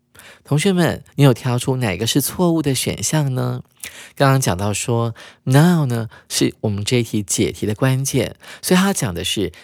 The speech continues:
现今的丰收节，人们会从事什么样的活动？所以我们要把重点、把焦点放在第二段，因为在第二段的一开头，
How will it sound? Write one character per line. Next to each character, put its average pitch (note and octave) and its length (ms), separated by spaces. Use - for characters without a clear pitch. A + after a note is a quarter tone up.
现 F3 340
今 C3 280
的 G2+ 220
丰 A#2 300
收 A2+ 320
节， D#2 480
人 B2 240
们 F#3+ 200
会 D3 160
从 F#2 260
事 - 160
什 G2+ 240
么 F2 140
样 B2+ 200
的 E2+ 120
活 - 240
动？ - 280
所 G3+ 120
以 G3+ 40
我 F#3+ 40
们 F3+ 100
要 C#3 100
把 G#2 160
重 G2 320
点、 - 300
把 G2 100
焦 F3 300
点 - 220
放 C3 220
在 G#2 180
第 A#2 240
二 G2+ 260
段， A2+ 220
因 C3 120
为 B2 140
在 A2 220
第 B2+ 160
二 G#2+ 100
段 G#2+ 180
的 F#2 100
一 D3+ 100
开 D#3 240
头， A#2+ 360